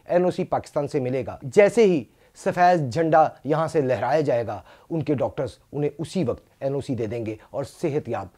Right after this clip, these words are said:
करार दे देंगे। दूसरे नंबर पर मियां मोहम्मद शहबाज शरीफ साहब, जिन पर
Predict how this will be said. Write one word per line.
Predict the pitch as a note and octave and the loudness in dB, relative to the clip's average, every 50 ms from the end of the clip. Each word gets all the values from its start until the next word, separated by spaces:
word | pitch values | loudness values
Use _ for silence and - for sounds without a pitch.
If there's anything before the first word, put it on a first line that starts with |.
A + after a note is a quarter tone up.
| _ _ | _ _
करार | - B2+ G2 F2+ D#2+ | -6 -6 -6 -6 -8
दे | D2 - - | -12 -16 -18
देंगे। | - - D2+ C2+ - - - _ _ _ _ _ _ _ _ _ _ | -18 -18 -20 -20 -20 -20 -20 _ _ _ _ _ _ _ _ _ _
दूसरे | D3 F3 A#3+ - D4 D4 | 0 0 2 4 6 6
नंबर | C#4+ B3+ A3+ A#3 - - - | 8 8 6 4 4 0 2
पर | - G#3+ G3+ F3 - - _ _ - D3+ | 4 4 4 4 0 -6 _ _ -8 -4
मियां | D#3 F#3 A3 A#3+ A#3+ A#3+ A3+ | 0 2 4 6 6 6 6
मोहम्मद | G#3+ F#3+ F#3 G3 G3 F#3+ F#3 - - _ _ _ - | 4 2 0 0 0 -2 -2 -4 -6 _ _ _ -14
शहबाज | - - - D#3 C3 A#2 G#2 | -2 0 2 2 2 0 -2
शरीफ | - - D#2+ C#2 A#1+ - | -6 -10 -14 -14 -14 -16
साहब, | - - - - _ _ _ _ _ _ _ _ _ _ _ _ _ _ _ _ - - - - - - _ _ _ _ - | -16 -18 -18 -20 _ _ _ _ _ _ _ _ _ _ _ _ _ _ _ _ -20 -20 -20 -20 -20 -20 _ _ _ _ -2
जिन | D3+ F3 C4+ C4+ | 2 4 4 6
पर | F#3+ C4 B3+ - - | 8 8 6 6 4